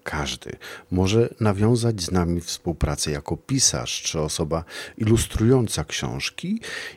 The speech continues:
i wydać, y, swoje dzieło, przekazując nam prawa autorskie albo podpisując normalną, zwykłą umowę, y, wydawniczą, czyli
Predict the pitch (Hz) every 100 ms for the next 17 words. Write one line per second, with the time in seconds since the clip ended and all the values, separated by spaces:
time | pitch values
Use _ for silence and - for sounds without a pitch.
0 | _ 135 135 139 139 139 135 _ 85 80
1 | 147 101 87 - - - - - 87 87
2 | 90 87 - 98 98 90 92 90 80 90
3 | 131 170 - _ - - 107 95 98 92
4 | 87 - 87 78 76 76 - - 98 90
5 | 82 85 - 76 - - 175 - - 117
6 | 123 95 151 247 240 - 180 - 170 -
7 | 165 180 175 175 151 151 156 151 151 147
8 | 123 92 123 120 - 110 113 113 104 98
9 | 98 92 101 104 - 98 92 92 87 78
10 | 73 104 - 127 135 135 - 139 135 143